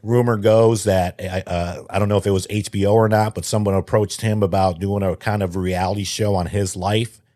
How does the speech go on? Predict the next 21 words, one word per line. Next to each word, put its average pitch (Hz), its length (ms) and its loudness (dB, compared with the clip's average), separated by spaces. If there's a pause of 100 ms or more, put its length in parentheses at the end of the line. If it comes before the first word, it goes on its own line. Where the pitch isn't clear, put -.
(340)
And 101 240 -4
he 208 60 -2
was 190 180 0
like, 82 200 -2
"Hell 107 360 0
no, 120 400 4
but 95 380 0
I 101 100 0
have 101 160 2
no 110 180 2
problem 117 640 -2 (440)
making, 110 400 -2
like, 95 220 0
a 90 60 -2
show 147 420 2
kind 120 320 -4
of 104 80 4
loosely 117 460 0
based 151 360 -2
on 104 220 2
it 107 180 0